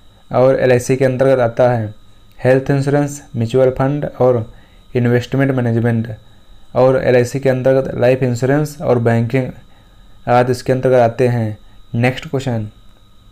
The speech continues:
निम्न में से एलआईसी की अधिकृत यानी सब्सिडरीज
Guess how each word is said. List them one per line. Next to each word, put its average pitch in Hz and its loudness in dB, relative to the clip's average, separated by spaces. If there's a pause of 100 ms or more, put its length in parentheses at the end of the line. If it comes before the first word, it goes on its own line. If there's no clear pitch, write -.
(1080)
निम्न 139 0
में 147 0
से 139 -2
एलआईसी 120 2
की 131 0 (440)
अधिकृत 131 0
यानी 131 2
सब्सिडरीज 123 0